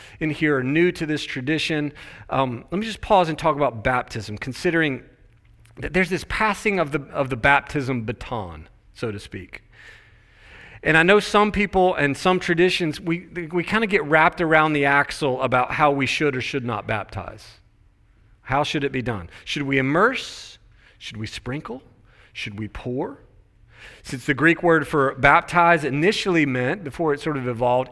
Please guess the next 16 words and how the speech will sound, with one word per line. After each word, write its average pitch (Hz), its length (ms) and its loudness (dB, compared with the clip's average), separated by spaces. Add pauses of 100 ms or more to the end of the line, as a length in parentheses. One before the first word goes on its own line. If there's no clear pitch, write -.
immerse, 139 460 2
like 131 180 -4
literally 143 480 0 (220)
immerse, 127 640 -2 (720)
isn't 180 260 4
immersion 156 720 2
the 143 200 2
right 107 300 -4
way? 92 280 -12 (440)
Shouldn't 143 300 -2
that 143 200 2
be 131 80 -2
what 107 200 -8
we 98 100 -10
do? 82 180 -18 (360)
And 131 200 -4